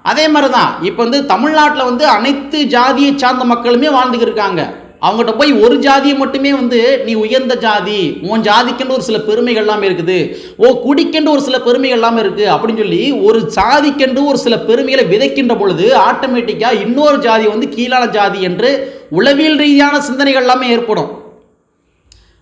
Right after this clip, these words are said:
"ஆ, என் ஜாதி பெருசு, எங்க தாத்தா காலத்துல வந்து அந்த காலத்துல நாங்க அப்படி இருந்தோம், என் பாட்டை காலத்துல நாங்க அப்படி இருந்தோம், அப்படி இருந்தோம், இப்படி இருந்தோம்னு" பேசுறப்ப என்ன ஆகும்னா, "அப்ப நாங்களாம் அப்படி இல்லையாடா?"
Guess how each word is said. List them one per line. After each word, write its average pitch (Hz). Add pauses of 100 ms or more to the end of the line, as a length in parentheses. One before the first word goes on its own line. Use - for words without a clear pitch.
(200)
"ஆ, 180
என் 170
ஜாதி 240
பெருசு, 220 (360)
எங்க 190
தாத்தா 220
காலத்துல 202
வந்து 214
அந்த 190
காலத்துல 202
நாங்க 185
அப்படி 180
இருந்தோம், 170
என் 180
பாட்டை 226
காலத்துல 202
நாங்க 185
அப்படி 170
இருந்தோம், 165
அப்படி 196
இருந்தோம், 180
இப்படி 185
இருந்தோம்னு" 190
பேசுறப்ப 220
என்ன 196
ஆகும்னா, 185
"அப்ப 214
நாங்களாம் 254
அப்படி 240
இல்லையாடா?" 220